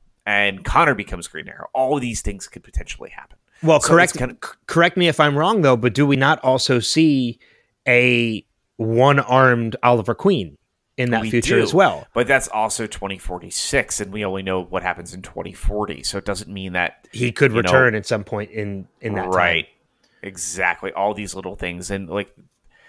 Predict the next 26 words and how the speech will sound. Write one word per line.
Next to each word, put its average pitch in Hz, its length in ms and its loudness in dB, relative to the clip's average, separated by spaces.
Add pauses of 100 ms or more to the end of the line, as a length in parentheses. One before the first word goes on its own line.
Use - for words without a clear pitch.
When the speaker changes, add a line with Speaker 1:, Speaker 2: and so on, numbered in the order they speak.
(140)
Speaker 1:
the 113 100 -8
future 143 400 -4
still 117 440 -4
s-, - 220 -10
like, 117 160 -8
'cause, 139 180 -2
again, 135 240 -4
you 85 100 -20
gotta 107 160 -2
remember, 120 260 -4
Flashpoint 123 760 -4
still - 220 -8
happens. 78 520 -12 (580)
Uh, 101 460 4
and 92 420 -2 (760)
Flashpoint 117 720 -2
changes 101 560 -6
all 135 180 2
re-, 104 120 -12
all 127 440 -4
potential - 400 -4
future 98 320 -14
realities. 95 580 -2
It 80 180 -14 (100)
branches 107 600 -2
new 101 340 -10